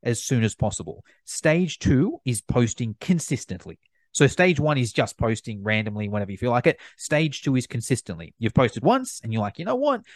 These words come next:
Uh, I'm gonna do this every week, or I'm gonna do it every day, or I'm gonna do it Monday, Wednesday, Friday, or I'm gonna, you know, release this episode every two weeks," whatever it is. You've got some kind of, um, consistent plan that you're going to post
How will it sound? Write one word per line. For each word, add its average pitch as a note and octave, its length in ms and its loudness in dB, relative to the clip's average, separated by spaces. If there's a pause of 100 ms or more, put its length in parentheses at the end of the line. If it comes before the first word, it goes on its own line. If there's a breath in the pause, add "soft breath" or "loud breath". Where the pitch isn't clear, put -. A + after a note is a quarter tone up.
(120 soft breath)
Uh, D#3+ 160 0
I'm E3 160 0
gonna D#3+ 160 2
do D3 180 2
this C3+ 220 0
every C3+ 300 -2
week, - 340 -10
or A#2 100 -4
I'm B2 80 -2
gonna C3 120 -2
do A#2+ 100 0
it - 100 -4
every C#3 320 -4
day, F2+ 360 -6
or G2 60 -8
I'm G#2 80 -8
gonna G#2+ 100 -6
do G#2+ 80 -2
it A#2+ 100 -6
Monday, F3 280 -6
Wednesday, C3+ 320 -4
Friday, F2+ 500 -6
or - 20 -8
I'm G#2 100 -6
gonna, A#2 200 -4 (160)
you C3 80 -4
know, A#2 260 -6
release D#3 320 0
this C#3+ 160 -10
episode C3+ 380 -2
every C#3+ 200 0
two A#2+ 200 -2
weeks," F#2 180 -6 (140)
whatever E3 400 2
it A2 80 0
is. F#2 160 -10
You've A2 80 -4
got - 180 0
some D#3+ 340 -4
kind D3 380 -4
of, C3+ 180 2 (320 loud breath)
um, A#2+ 720 0 (300)
consistent D3 720 0
plan E3+ 500 -2
that - 120 -6
you're C3+ 120 2
going C3 320 -2
to C3 100 -4
post B2 420 -2